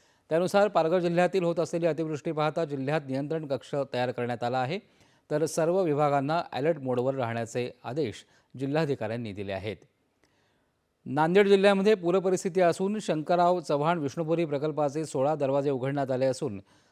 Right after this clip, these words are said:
त्यातून दोन लाख चौऱ्याऐंशी हजार क्युसेक पाण्याचा विसर्ग सुरू झाला आहे.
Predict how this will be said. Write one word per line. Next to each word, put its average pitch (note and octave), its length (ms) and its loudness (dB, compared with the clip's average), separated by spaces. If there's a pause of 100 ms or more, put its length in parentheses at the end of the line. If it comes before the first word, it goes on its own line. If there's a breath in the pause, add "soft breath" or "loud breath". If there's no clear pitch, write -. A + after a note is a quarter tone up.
(120 soft breath)
त्यातून D#3+ 480 0
दोन E3+ 240 0
लाख E3+ 260 2
चौऱ्याऐंशी D3 480 -2
हजार D3 260 0
क्युसेक C#3 360 -6
पाण्याचा B2+ 380 -2
विसर्ग B2 440 -4
सुरू A2+ 240 -8
झाला G#2 220 -2
आहे. G#2 220 -2